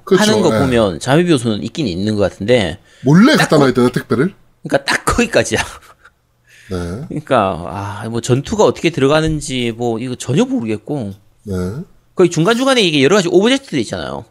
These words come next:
Speaker 1: 네네네.
Speaker 2: 옷에 달려있는 것들이라든지, 밖에 설치돼 있는 이런 것들 있는데, 과연 저게 뭔지도 모르겠고.
Speaker 1: 그러니까요.
Speaker 2: 음.
Speaker 1: 하여튼, 뭐, 그런데, 어, 이게 이제 플스, 플스 포로 선발매하고 차후에 피씨로 발매한다는 루머가 있었어요.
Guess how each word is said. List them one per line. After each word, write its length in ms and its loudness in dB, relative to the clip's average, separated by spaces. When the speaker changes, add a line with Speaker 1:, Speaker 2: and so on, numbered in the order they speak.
Speaker 1:
네네네. 340 4
Speaker 2:
옷에 200 4
달려있는 520 0
것들이라든지, 1040 -6
밖에 420 -4
설치돼 400 -2
있는 200 -2
이런 160 -2
것들 440 -8
있는데, 400 -4
과연 320 4
저게 260 2
뭔지도 520 0
모르겠고. 640 -6
Speaker 1:
그러니까요. 520 0
Speaker 2:
음. 180 -16
Speaker 1:
하여튼, 400 4
뭐, 280 2
그런데, 560 4
어, 220 4
이게 260 4
이제 340 6
플스, 300 0
플스 260 2
포로 200 0
선발매하고 560 4
차후에 300 2
피씨로 340 2
발매한다는 640 4
루머가 420 4
있었어요. 600 -4